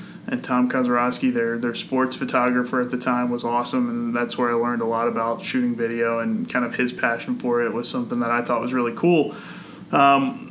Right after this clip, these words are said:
so Fred was kind of an early mentor, and, and just learning how organized he is, it's pretty amazing. I,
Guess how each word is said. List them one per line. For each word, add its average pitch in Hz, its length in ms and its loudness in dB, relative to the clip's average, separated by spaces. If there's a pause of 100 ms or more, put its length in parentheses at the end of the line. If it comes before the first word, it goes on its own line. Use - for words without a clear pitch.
(320)
so 147 800 4
Fred 160 400 6
was 156 180 6
kind 156 180 6
of 147 60 4
an 143 80 6
early 143 300 6
mentor, 151 560 6
and, 127 280 4
and 131 140 2
just 127 400 0
learning 135 440 2
how 131 260 2
organized 139 640 4
he 143 180 2
is, 143 300 4
it's 254 140 -2
pretty 139 260 2
amazing. 131 640 2 (320)
I, 123 120 0